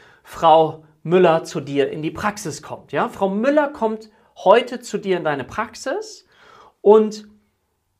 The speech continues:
was bedeutet das jetzt? Frau Müller kommt und deswegen ist es wichtig, und da zeige ich dir schon mal gleich so den ersten Punkt, den ich für wichtig halte,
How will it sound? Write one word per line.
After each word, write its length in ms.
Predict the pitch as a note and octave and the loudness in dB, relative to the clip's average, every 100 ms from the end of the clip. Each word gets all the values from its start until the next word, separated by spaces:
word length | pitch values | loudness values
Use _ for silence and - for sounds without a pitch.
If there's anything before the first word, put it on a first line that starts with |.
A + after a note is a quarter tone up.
| _ | _
was 280 | - G#3 G#3+ | -2 -2 -4
bedeutet 500 | A3 A3 A#3+ C4 A3+ | 0 4 4 4 -2
das 140 | F3 | -6
jetzt? 200 | D#3+ C#3+ | -6 -8
Frau 140 | - F3 | -6 -4
Müller 300 | F#3 G#3+ G#3 | -2 -2 -2
kommt 880 | G#3 - B3 E3+ F#3+ C4 - - _ _ _ _ _ - | -4 0 2 0 -6 -10 -14 -20 _ _ _ _ _ 0
und 400 | G#3 G#3 G#3 - - _ - | 2 2 -2 -10 -20 _ 4
deswegen 400 | A#3 A#3+ C4 A#3 | 4 4 -4 -4
ist 140 | G#3+ | -4
es 180 | G3 - | -6 -6
wichtig, 340 | A#3 C#4 F#3+ | -4 -4 -8
und 60 | F#3+ | -6
da 140 | F3+ | -6
zeige 280 | F3 G#3 A3 | -2 0 0
ich 80 | G3+ | -2
dir 100 | F#3 | -8
schon 120 | - | -6
mal 140 | F#3 F3 | -8 -2
gleich 320 | F3 F#3 G3+ | 0 0 -2
so 80 | F#3 | -8
den 160 | F#3 | -8
ersten 500 | F#3 G#3 G#3+ - E3 | 0 0 0 -6 -16
Punkt, 320 | - G#3+ G#3 | 0 0 2
den 140 | G3+ F#3 | 0 -2
ich 120 | E3 | -4
für 200 | - D3+ | -6 -4
wichtig 360 | E3+ F3 D#3 - | -6 -8 -12 -2
halte, 580 | D3 D#3 D3+ G#3+ C4+ | 0 0 -2 -2 -2